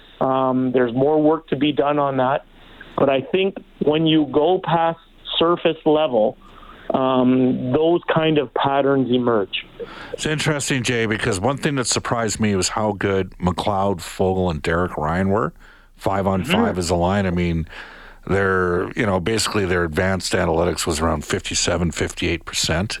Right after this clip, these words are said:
Speaker 2: throughout the course of the playoffs. I was also surprised, frankly, how good Jack Eichel was, uh, in the series. And he, he once, at the end of the day, the goal share, <laughs> you know, he
Speaker 1: Mm-hmm.
Speaker 2: won that battle.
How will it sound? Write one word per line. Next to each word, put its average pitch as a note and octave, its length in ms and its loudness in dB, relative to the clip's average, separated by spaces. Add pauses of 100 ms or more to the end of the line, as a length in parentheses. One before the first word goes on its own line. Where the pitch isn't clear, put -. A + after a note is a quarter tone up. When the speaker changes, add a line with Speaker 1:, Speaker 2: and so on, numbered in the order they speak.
(100)
Speaker 2:
throughout - 240 -2
the - 80 -4
course - 340 -2
of F2+ 60 -4
the D#2 80 -2
playoffs. F2 640 -2 (460)
I A2+ 120 -2
was A#2 140 0
also D#3 300 0
surprised, G2+ 460 -2
frankly, F#2+ 400 -2
how F#2+ 140 -2
good E2 180 -2
Jack E2+ 260 0
Eichel F#2 340 -2
was, - 340 -6 (420)
uh, E2+ 320 0
in F#2+ 160 0
the E2+ 80 0
series. F2+ 460 0
And E2 340 -4
he, G#2+ 680 -2 (400)
he B2+ 280 -2
once, A#2+ 540 -2
at G#2+ 120 -2
the B2 80 0
end D3 120 2
of D#3 60 2
the D3+ 60 0
day, C#3 480 0 (440)
the G2+ 240 0
goal B2 600 0
share, G2+ 640 0
<laughs> - 60 -20
you - 1040 -6
know, C3 240 2
he D3+ 140 2
Speaker 1:
Mm-hmm. - 100 -2
Speaker 2:
won A#2+ 200 0
that A2+ 200 -2
battle. - 400 0